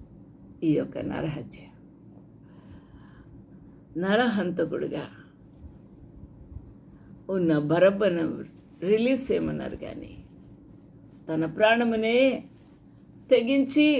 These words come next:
బలి ఇచ్చి, విమోచించుటకే ముందుకొచ్చిన ప్రభు కొరకై ఎట్టి కార్యం చేశారో మీరు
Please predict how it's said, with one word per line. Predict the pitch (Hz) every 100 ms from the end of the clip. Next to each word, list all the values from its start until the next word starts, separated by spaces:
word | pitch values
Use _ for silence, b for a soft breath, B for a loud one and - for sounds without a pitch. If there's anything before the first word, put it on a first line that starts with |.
| 165 - - 160
బలి | 196 247 277
ఇచ్చి, | 262 - 285 277 208 - 180
విమోచించుటకే | 202 240 311 285 302 254 240 220 208 196 170 180
ముందుకొచ్చిన | 185 190 190 180 170 160 165 -
ప్రభు | 170 175 156 175 151
కొరకై | 185 233 214 139 - - - - - - - - - - - 180
ఎట్టి | 180 180 202 -
కార్యం | 175 165 165 160 156
చేశారో | 160 - 143 - -
మీరు | -